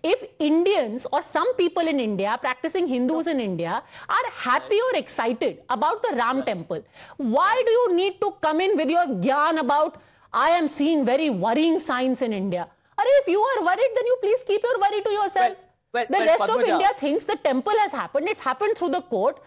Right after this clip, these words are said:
Speaker 2: Okay,
Speaker 1: Now you
Speaker 2: okay,
Speaker 1: want to give
Speaker 2: but
Speaker 1: them some bhashan and say, "Do we
Speaker 2: Padmaja,
Speaker 1: want a
Speaker 2: can I
Speaker 1: Hindu
Speaker 2: answer your
Speaker 1: Rashtra or
Speaker 2: question
Speaker 1: do
Speaker 2: very
Speaker 1: we want to be
Speaker 2: quickly?
Speaker 1: truly secular?" You can be
Speaker 2: Padmaja, now
Speaker 1: truly secular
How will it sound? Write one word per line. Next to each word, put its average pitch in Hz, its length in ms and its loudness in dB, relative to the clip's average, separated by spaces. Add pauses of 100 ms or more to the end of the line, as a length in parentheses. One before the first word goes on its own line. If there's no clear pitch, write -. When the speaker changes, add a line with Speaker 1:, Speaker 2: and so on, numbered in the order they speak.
Speaker 2:
Okay, 247 180 -4
Speaker 1:
Now 370 140 2
you 453 80 4
Speaker 2:
okay, 523 80 6
Speaker 1:
want 427 200 2
to 523 100 4
give 320 100 0
Speaker 2:
but 277 80 -2
Speaker 1:
them 427 200 2
some 453 160 0
bhashan 240 460 -2 (280)
and 302 160 -2
say, 381 100 2
"Do 220 220 0
we 240 220 4
Speaker 2:
Padmaja, - 80 2
Speaker 1:
want 320 200 2
a - 40 2
Speaker 2:
can 269 100 0
I - 80 0
Speaker 1:
Hindu 247 80 2
Speaker 2:
answer 233 100 2
your 359 140 2
Speaker 1:
Rashtra 453 320 2
or 523 60 -6
Speaker 2:
question 349 200 0
Speaker 1:
do 320 100 2
Speaker 2:
very 359 120 4
Speaker 1:
we 480 40 6 (100)
want 339 180 -2
to 381 40 0
be - 40 0
Speaker 2:
quickly? 349 160 -2
Speaker 1:
truly 262 320 0
secular?" 190 400 -4 (480)
You 339 80 4 (160)
can 359 160 2
be 269 60 2
Speaker 2:
Padmaja, 277 100 6
now 277 100 -2
Speaker 1:
truly 370 300 2
secular 359 280 0